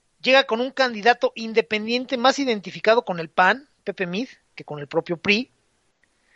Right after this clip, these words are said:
Y el pan llega con un pinche personajazo siniestro, como es el Chico Migrañas, Ricardo Anaya, que es un cabrón que, eh, hay que decirlo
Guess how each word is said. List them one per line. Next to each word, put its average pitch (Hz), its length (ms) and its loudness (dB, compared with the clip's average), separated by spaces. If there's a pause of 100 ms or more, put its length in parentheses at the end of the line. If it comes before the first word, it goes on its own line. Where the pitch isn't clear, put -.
(340)
Y 233 160 4
el 226 140 2
pan 294 280 4
llega 302 300 6
con 226 160 -2
un 294 580 -4
pinche 294 320 -2
personajazo 208 720 2
siniestro, 233 480 -2
como 180 380 0
es 208 280 2
el 170 220 -2
Chico - 240 0
Migrañas, 247 600 2
Ricardo 196 380 0
Anaya, 254 400 4 (580)
que 196 100 -6
es 202 100 -6
un 247 100 -4
cabrón 240 540 4 (140)
que, 175 440 -2
eh, 220 360 -10
hay 240 160 4
que 311 140 2
decirlo 254 600 2